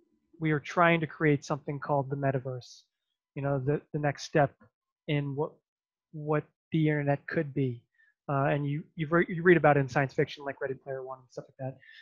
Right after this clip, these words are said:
that. Uh, but to have someone at the helm of a company that, that has the resources and the talent and the technology to do that is really exciting. Um,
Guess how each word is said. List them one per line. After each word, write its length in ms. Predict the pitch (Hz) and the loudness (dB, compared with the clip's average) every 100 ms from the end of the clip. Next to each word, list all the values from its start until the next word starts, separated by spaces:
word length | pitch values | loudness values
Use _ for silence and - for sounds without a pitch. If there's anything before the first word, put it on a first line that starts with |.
| _ - | _ -4
that. 60 | |
Uh, 160 | 147 139 131 | -2 -2 0
but 180 | 151 143 - - _ _ _ _ _ _ _ | 2 2 0 -20 _ _ _ _ _ _ _
to 80 | - | 0
have 160 | 147 160 | 2 2
someone 280 | 170 156 151 | 2 2 2
at 160 | 139 | 2
the 60 | 127 | 0
helm 380 | 165 165 156 147 | 4 4 4 0
of 100 | 131 _ _ | -4 _ _
a 60 | 135 | -4
company 380 | 160 151 147 143 | -2 -2 0 2
that, 240 | 139 - _ _ _ - | 2 0 _ _ _ -6
that 80 | 135 | 0
has 320 | 165 156 139 | 4 4 2
the 140 | 156 | -6
resources 640 | 139 151 156 151 147 156 135 | -2 -2 -2 -4 -6 -6 -6
and 240 | 147 139 | -4 -2
the 200 | 135 135 127 - | -2 -2 -4 -4
talent 340 | 151 143 139 139 _ | 0 2 0 -6 _
and 200 | 143 139 | -8 -6
the 140 | 139 135 - | -6 -6 -6
technology 540 | 151 151 151 147 139 | -6 0 0 0 -6
to 120 | - _ | -16 _
do 160 | 165 160 | -2 0
that 300 | 135 123 - _ _ _ | 0 -2 -6 _ _ _
is 140 | 135 127 | -14 -4
really 260 | 147 131 | 0 0
exciting. 400 | 123 - 131 131 - _ _ _ _ _ - | 0 -6 -8 -8 -16 _ _ _ _ _ -4
Um, 360 | 135 131 127 | -2 -2 -4